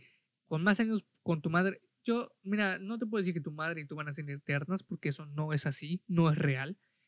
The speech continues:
Sin embargo, te voy, sí te puedo decir que yo espero que tengan una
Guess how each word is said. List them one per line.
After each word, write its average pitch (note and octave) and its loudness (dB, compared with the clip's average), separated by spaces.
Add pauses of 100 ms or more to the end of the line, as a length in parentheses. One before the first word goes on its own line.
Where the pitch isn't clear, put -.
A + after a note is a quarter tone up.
(260)
Sin C#4+ 4
embargo, F3 6 (200)
te E3 6
voy, F#3 8
sí A3 8
te G#3 10
puedo F3+ 10
decir E3+ 6
que F3 0
yo E3+ 4
espero D#3+ 4
que D3+ -6
tengan D#3+ -2
una D#3 -6